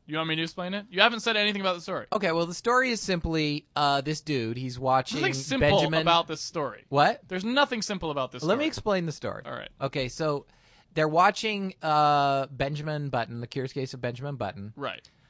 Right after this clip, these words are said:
Speaker 2: A man and his
Speaker 1: A
Speaker 2: family.
Speaker 1: very violent, aggressive film.
Speaker 2: Yes.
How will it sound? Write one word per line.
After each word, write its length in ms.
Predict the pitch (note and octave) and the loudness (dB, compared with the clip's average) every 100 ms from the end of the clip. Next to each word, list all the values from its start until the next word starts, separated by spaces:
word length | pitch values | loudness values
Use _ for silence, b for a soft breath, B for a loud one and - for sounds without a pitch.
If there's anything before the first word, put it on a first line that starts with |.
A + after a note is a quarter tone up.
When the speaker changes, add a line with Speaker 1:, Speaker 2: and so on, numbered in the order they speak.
| _ | _
Speaker 2:
A 40 | B2+ | -6
man 320 | B2+ C3 D#3+ | -2 -2 -2
and 120 | F#3+ | 0
his 80 | A3+ | 4
Speaker 1:
A 80 | G3 | 6
Speaker 2:
family. 300 | G#3 - C#4+ | 10 10 8
Speaker 1:
very 180 | D#3+ F3 | 4 6
violent, 480 | F#3+ G3 G#3 G#3 F#3 - | 10 10 8 2 -2 0
aggressive 760 | E3+ D3 D#3+ F#3 - G3 F3+ | 0 0 2 4 4 2 0
film. 340 | - G#3+ F3 A2 | 2 6 6 6
Speaker 2:
Yes. 240 | G#2+ - | -4 -16